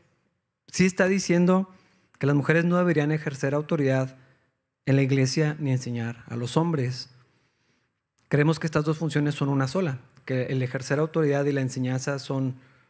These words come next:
una sola cosa, ah, ya que la enseñanza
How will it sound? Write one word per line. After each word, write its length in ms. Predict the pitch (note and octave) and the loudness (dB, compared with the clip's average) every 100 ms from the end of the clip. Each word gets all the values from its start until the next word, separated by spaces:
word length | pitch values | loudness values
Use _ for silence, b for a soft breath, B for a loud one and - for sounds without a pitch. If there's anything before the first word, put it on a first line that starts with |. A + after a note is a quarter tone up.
| b b | b b
una 180 | - C3+ | -4 -4
sola 600 | B2+ C3 C3 B2+ B2+ - | 0 0 2 0 -2 -4
cosa, 560 | D3 F3 F#3 D3+ C3 C3 b b b b b b _ - | 2 2 2 0 -2 -6 b b b b b b _ -4
ah, 480 | B2+ B2 B2 B2 B2+ | 0 2 0 -2 -4
ya 140 | B2+ C3 | -2 2
que 60 | |
la 80 | D3 | 2
enseñanza 880 | C#3+ D3 D3+ D#3+ F3 E3+ C#3 C3+ | 2 2 4 4 2 0 -2 -4